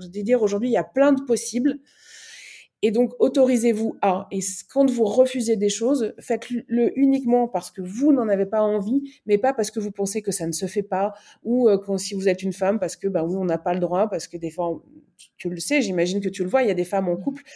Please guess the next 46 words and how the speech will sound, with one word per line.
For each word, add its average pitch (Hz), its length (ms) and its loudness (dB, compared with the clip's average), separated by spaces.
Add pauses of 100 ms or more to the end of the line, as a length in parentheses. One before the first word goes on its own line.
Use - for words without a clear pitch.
(360)
qui 190 180 0
arrêtent 190 360 4
et 196 60 -8
que, 180 140 -6
qui 175 260 -8
n'osent 170 180 -2
plus, 285 380 4
euh, 175 400 0
se 180 160 -4
caresser 202 500 -2 (200)
en 180 120 -6
pensant 185 320 -2
que, 220 140 0
bah, 180 180 2
c'est - 200 -6 (180)
une 196 80 -6
forme 214 260 2
d'infidélité. 202 720 0
Et - 80 -4
de 185 100 -12
dire, 202 300 -6
non, 285 320 0 (460)
euh, 196 320 -2 (640)
tout 262 80 -8
ce - 40 -10
qui 277 140 0
concerne 226 300 0
votre 202 340 0
pro-, 240 260 -2
propre 220 200 -4
corps, 240 420 4
euh, 185 100 4
vous, 196 200 -2
vous, 196 280 -4
<laughs> 196 380 0
vous 185 200 -4
en 185 120 0
êtes 196 220 0
maître 254 440 0
et, 208 100 -6 (220)
et - 60 -10
donc 202 160 -2
à 202 80 6
vous 233 180 4
de 311 60 -2
choisir. 220 460 2